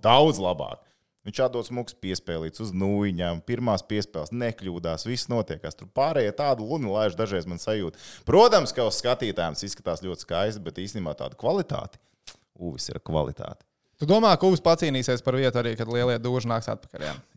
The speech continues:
Speaker 1: Jo, obligāti. Beidz, viņš ir materiāls. Viņš ir materiāls.
Speaker 2: Ok.
Speaker 1: Es tagad domāju, vāc, jā,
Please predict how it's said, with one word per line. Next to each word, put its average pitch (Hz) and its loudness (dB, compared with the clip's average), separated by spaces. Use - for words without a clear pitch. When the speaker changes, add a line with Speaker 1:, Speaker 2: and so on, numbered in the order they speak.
Speaker 1:
Jo, 95 -6
obligāti. 85 -10
Beidz, 92 0
viņš 101 -2
ir 82 -4
materiāls. 69 -2
Viņš 135 2
ir 73 -8
materiāls. 139 0
Speaker 2:
Ok. 151 0
Speaker 1:
Es 131 0
tagad 139 4
domāju, 110 4
vāc, 107 -4
jā, 107 -2